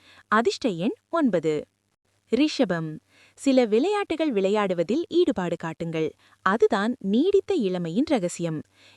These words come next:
இன்று உங்களிடம் கடன் கேட்கும் உங்கள் நண்பர்களிடம் நீங்கள் விலகி இருக்க வேண்டும்.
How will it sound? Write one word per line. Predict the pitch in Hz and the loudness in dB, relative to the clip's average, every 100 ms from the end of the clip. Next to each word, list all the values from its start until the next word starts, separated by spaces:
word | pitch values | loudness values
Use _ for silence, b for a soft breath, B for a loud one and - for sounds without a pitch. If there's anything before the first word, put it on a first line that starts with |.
| _ | _
இன்று | 240 330 403 214 226 | 2 2 2 2 2
உங்களிடம் | 214 214 202 202 330 320 | 0 0 2 2 -2 -4
கடன் | 208 214 415 | -2 0 -2
கேட்கும் | 359 277 - 277 | -2 -4 0 0
உங்கள் | 226 185 170 | 2 0 0
நண்பர்களிடம் | 165 220 285 202 160 190 330 | -2 0 0 0 -2 -2 -2
நீங்கள் | 214 208 202 370 | -2 -2 0 2
விலகி | 381 294 190 | 2 2 0
இருக்க | 170 165 170 | -4 -4 -6
வேண்டும். | 160 156 165 | -4 -2 -2